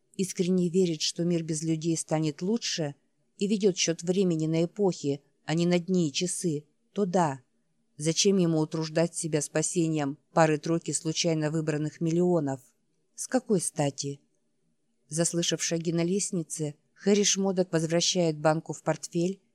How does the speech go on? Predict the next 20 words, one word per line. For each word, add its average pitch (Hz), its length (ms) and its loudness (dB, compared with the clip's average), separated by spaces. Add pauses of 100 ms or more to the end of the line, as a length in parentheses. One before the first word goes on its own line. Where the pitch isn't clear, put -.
(180)
и 170 80 -6
поворачивает 165 800 0
голову 156 400 -2
к 175 100 -4
двери. 151 560 0 (680)
Первой 151 320 2
входит 147 380 -2
Беттани, 175 640 0 (360)
за 151 160 -2
ней 151 220 2
появляется 147 640 -2
физик. 139 540 -10 (680)
"Привет, 240 380 4
немочь!" 147 520 -2 (600)
Оглядываю 190 600 2
Беттани 185 440 -2
с - 120 -6
ног 156 240 -2
до 156 100 -2
головы. 156 640 0